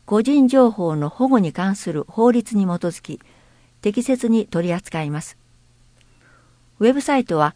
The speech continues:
県民の友、最新号と入力し、検索してください。お問い合わせは、広報課、電話零七三四四一の二零三二、ファックス零七三四二三の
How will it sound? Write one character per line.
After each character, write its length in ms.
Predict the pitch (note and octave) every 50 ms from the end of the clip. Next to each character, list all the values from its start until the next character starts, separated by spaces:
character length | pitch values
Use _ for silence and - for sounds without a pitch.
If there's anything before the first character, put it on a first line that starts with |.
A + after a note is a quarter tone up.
| _ _ _ _ _ _ _ _ _ _
県 280 | - B3+ C#4 C4 B3+
民 160 | B3+ B3+ A#3
の 120 | A3+ A3 G#3
友、 380 | G#3 - F#3+ E3 C#3+ B2+ - - _ _ _ _
最 260 | - - B3 C4+ C4+
新 320 | B3 - B3+ B3 A3 F#3+
号 240 | E3 D#3+ D3 C3 -
と 160 | - - F#3
入 220 | F#3+ F#3 F#3+ G3 F#3+
力 240 | F3+ F3+ - - F3
し、 180 | - F3 - -
検 200 | - F#3+ F#3 F#3
索 200 | - F3 E3+ -
し 40 | D3+
て 120 | - E3 D#3
く 80 | D3+
だ 100 | C#3+ D3+
さ 140 | - - D#3
い。 100 | D3 - _ _ _ _ _ _ _ _ _ _ _ _ _ _ _ _ _ _ _ _ _ -
お 100 | F#3 G3+
問 200 | G3+ C#4 C4 C4
い 60 | B3+
合 60 | A#3+
わ 80 | A#3 A#3
せ 160 | - - G3+
は、 160 | F#3+ F#3 - - _ _ -
広 240 | A#3 B3 B3 A#3
報 180 | - A#3 G#3+ G3+
課、 220 | G#3 - F3+ - - _ _ _ _ _ _ _ _ _ _ -
電 260 | G#3 A3 A3+ G#3+ G3+
話 200 | G3 F#3 - - _ _ -
零 260 | F#3 A3+ B3+ C4+ C4
七 280 | B3+ B3+ A3+ F#3+ E3+ F3
三 300 | - E3+ D#3 D3 C3 - _ _ _ _ _ _ _
四 300 | - G#3 A#3+ C4+ C4+ C4
四 260 | C4+ C4+ B3 G#3+ F3+ -
一 240 | D#3+ - - F3
の 220 | D#3+ D3+ D3 - - _ -
二 280 | F#3+ A3+ B3+ C4+ C4
零 220 | B3+ B3+ A3+ F3 D#3
三 320 | - - F#3 E3+ D#3+ D#3+ D#3
二、 200 | C#3+ B2 - - _ _ _ _ _ _ _ _ _ _
フ 60 | - A#3
ァ 40 |
ッ 40 | A#3+
ク 160 | B3 - -
ス 140 | - - - _ _ _ _ _ _ -
零 260 | F#3+ A3 B3+ C4+ C4
七 280 | B3+ B3+ A3+ G3 E3+ E3
三 300 | - - D#3+ E3 - - _ _ _ _ _ _ _
四 280 | - G3+ A3+ C4 C4+ C#4
二 200 | C#4 C4 A#3 G3+
三 320 | G3+ - E3+ E3 D#3+ D#3
の 200 | D#3 D3+ D3 -